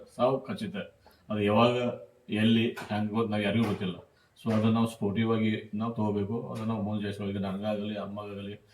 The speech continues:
ನಮ್ಮ ಮನೆಯವ್ರಿಗೆ ಯಾರಿಗೇ ಆದ್ರೂ ಕೂಡ ನಾವು ಧೈರ್ಯದಿಂದ ನಿಭಾಯಿಸ್ಬೇಕು ಅದನ್ನ. ಯಾಕಂದ್ರೆ ಇದು ನಾವು ಹುಟ್ಟಿದೀವಿ ಅಂದ್ಮೇಲೆ ಈ ಒಂದ್ಸಲ ಸಾವು ಬರೋದಲ್ಲ.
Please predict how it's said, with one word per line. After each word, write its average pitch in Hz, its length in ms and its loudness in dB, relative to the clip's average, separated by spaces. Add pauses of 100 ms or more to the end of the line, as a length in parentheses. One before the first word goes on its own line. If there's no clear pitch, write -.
(160)
ನಮ್ಮ 104 120 0
ಮನೆಯವ್ರಿಗೆ 104 260 4
ಯಾರಿಗೇ 101 180 6
ಆದ್ರೂ 110 220 4
ಕೂಡ 117 140 2
ನಾವು 110 260 2
ಧೈರ್ಯದಿಂದ 107 340 2
ನಿಭಾಯಿಸ್ಬೇಕು 107 440 2
ಅದನ್ನ. 92 160 -6 (460)
ಯಾಕಂದ್ರೆ 110 340 2
ಇದು 110 120 2
ನಾವು 107 140 2
ಹುಟ್ಟಿದೀವಿ 110 340 2
ಅಂದ್ಮೇಲೆ 110 360 2
ಈ - 20 2
ಒಂದ್ಸಲ 107 380 0
ಸಾವು 101 260 -2
ಬರೋದಲ್ಲ. 95 300 -2